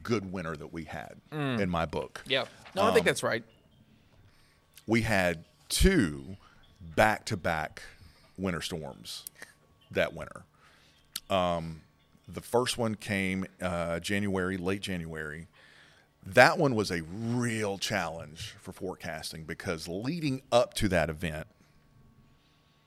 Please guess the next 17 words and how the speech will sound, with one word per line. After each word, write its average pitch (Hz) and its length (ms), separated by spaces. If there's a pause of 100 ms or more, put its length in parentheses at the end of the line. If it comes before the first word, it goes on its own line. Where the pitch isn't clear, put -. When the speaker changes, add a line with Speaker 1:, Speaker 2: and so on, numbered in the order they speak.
(520)
Speaker 1:
everything 123 500
pointed 98 360
to 95 160
it 87 140
being 80 340 (400)
a 87 100
major 95 800 (340)
historic 90 960 (520)
ice 85 200
storm. - 280 (120)
Speaker 2:
Mm-hmm. 127 340
Speaker 1:
It 95 100
was 92 100
gonna 87 180
be 82 100
freezing 117 540
rain. 98 520